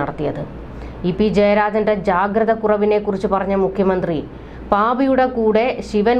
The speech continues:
കൂടിയാൽ ശിവനും പാപിയായിടുമെന്നും പറഞ്ഞു. ഇന്ന് ആരെ വഞ്ചിക്കണമെന്ന്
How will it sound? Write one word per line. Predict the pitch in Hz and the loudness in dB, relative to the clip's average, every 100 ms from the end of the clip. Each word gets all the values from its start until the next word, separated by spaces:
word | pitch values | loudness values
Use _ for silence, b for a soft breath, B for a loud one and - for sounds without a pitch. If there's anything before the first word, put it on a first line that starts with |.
| 233 | 2
കൂടിയാൽ | 226 214 214 220 233 | 0 2 2 2 0
ശിവനും | 214 202 220 247 247 | -2 2 2 2 0
പാപിയായിടുമെന്നും | 220 196 220 247 220 208 208 196 190 185 165 127 - | 0 0 0 0 0 0 0 0 0 0 -2 -4 -2
പറഞ്ഞു. | 160 139 127 131 - - - - B B B 208 | -2 -4 -8 -10 -14 -16 -16 -16 B B B 2
ഇന്ന് | 233 233 226 | 4 2 2
ആരെ | 254 285 262 | 2 2 2
വഞ്ചിക്കണമെന്ന് | 240 233 240 240 233 226 | 2 2 2 2 2 2